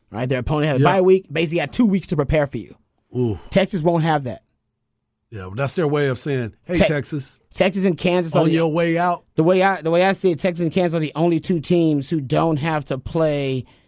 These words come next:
Speaker 1: a, an opponent, um, after that opposing team's bye week.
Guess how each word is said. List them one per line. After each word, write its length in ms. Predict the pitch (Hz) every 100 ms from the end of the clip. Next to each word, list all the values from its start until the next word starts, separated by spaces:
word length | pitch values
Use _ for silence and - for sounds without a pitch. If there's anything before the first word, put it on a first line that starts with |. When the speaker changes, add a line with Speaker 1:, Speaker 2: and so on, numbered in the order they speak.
| _ -
Speaker 1:
a, 440 | 147 147 143 139
an 160 | 143 147
opponent, 760 | 135 - 170 160 135 123 - _ _ -
um, 540 | 143 139 135 135 123 - -
after 460 | 147 151 - 143
that 360 | 139 139 139 131 _ -
opposing 640 | 131 - 175 151 135 139
team's 300 | 135 147 131
bye 200 | 117 131 139
week. 320 | 76 -